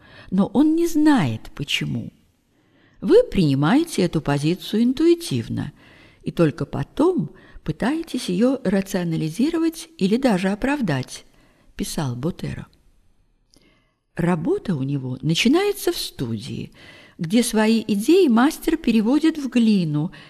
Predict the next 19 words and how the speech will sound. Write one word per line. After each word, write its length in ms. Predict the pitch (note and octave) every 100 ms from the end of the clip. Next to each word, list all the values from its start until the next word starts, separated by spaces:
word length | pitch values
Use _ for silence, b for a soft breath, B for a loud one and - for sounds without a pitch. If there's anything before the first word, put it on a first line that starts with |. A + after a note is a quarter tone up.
| B
Этот 280 | F3+ E3+ D#3+
этап 480 | D#3+ F#3 A#3+ - -
подобен 580 | D#3+ D3 F3+ E3 E3+ E3+ B B
подготовительному 960 | E3 F3+ A3 A3+ A3 F#3 G#3+ A3+ B3
этюду 340 | B3+ F#3+ D#3+ F#3
в 100 | -
живописи, 680 | D#3 C3 A#2+ - - C3+ B B B
и 100 | G#3+
уже 300 | G#3+ E3+ D#3+
затем 560 | B2+ C3 - - D#4 A4 A4 - _ _
появляется 680 | - G3+ B3 G4+ A4+ - -
мраморная 760 | E3 D3+ F#3+ C#4+ C#4+ C4 C4+ C#4 B B B
или 160 | G4 F#4
бронзовая 560 | A#3 D4+ D#4 D4 C#4
скульптура 760 | C#4 - D4 - F#3 D3+ D#3 F#3 B B
с 60 | -
безукоризненно 1080 | D#3+ C#3+ C3+ B2 B2 F3+ D4+ D4+ D4+ C#4 C#4
гладкой 580 | G3 C#3+ F3 - - F#3
поверхностью. 920 | - F3 C3 C3 - B2 - -